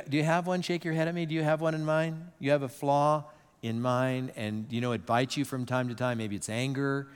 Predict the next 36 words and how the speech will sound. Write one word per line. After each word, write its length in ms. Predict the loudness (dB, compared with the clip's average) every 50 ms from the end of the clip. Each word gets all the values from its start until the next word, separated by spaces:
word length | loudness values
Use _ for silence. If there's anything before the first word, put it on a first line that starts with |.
| -20 -20 -20 -18 _ -4
Maybe 200 | -2 -2 -2 -2
it's 160 | -2 -2 2
lust. 600 | 4 6 8 8 6 6 2 0 -4 -4 -8 -14 -20 -20 _ _ _ -4
May-, 180 | -2 -2 0
I 120 | 2 4 4
don't 140 | 4 4 2
know 80 | 2
what 200 | 2 2 2 2
yours 360 | 0 0 2 2 2 2 2
are. 220 | 2 4 4 4 4
I 60 | 4
know 140 | 2 2 0
what 140 | 0 -2 -2
mine 400 | -2 0 2 2 2 2 2 2
are. 380 | 2 2 2 2 0 0 -2 -6 -14 -20 -20 -20 -20 _ _ 2
And, 420 | 4 4 4 4 2 0 2 4
uh, 220 | 4 6 6 4 2 -2 -10 -10 -2 0
I'm 160 | 0 2 2
just 180 | 0 -2 -2
simply 260 | -2 -2 -2 -2 -2 -2
saying, 500 | 0 0 0 0 0 -2 -2 -4 -8 -10 -14 -20 -20 -20 -10 -2
if 100 | 4 6
I 100 | 6 6
don't 260 | 6 4 2 -2 -2
name 260 | -2 0 0 2 0
it 100 | 0 -2 -4 -4
and 160 | -4 -4 -4 -4
confess 640 | -4 -4 -4 -6 -8 0 4 4 4 4 4 0
it, 140 | -2 -4 -6 -10 -14 _ _ _ _ _ _ _ _ _ _ _ _ _
then 140 | 0 2 4
I 140 | 4 4 4
give 280 | 4 0 0 -2 -4 -10 -18 -20 _ _
the 260 | -6 -6 -4 0 2
evil 240 | 2 2 2 0 0
one 240 | 0 -2 -2 -2 -4
power 580 | -6 -6 0 4 6 6 6 6 4 0 -4